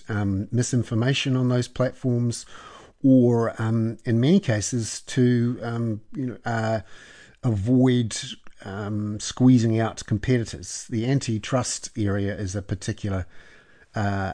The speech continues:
a particularly interesting one that, um, Western governments will have to come to terms with. Now, obviously in China, there is no debate.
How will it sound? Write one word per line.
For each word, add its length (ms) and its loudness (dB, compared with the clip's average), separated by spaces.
a 100 -4
particularly 520 0
interesting 680 -2
one 420 0
that, 400 -6
um, 240 0
Western 320 -2
governments 400 -2
will 100 -4
have 200 -4
to 80 -8
come 240 -4
to 100 -8
terms 400 0
with. 240 -12
Now, 280 2
obviously 540 4
in 100 6
China, 640 4
there 280 2
is 140 0
no 340 4
debate. 500 -4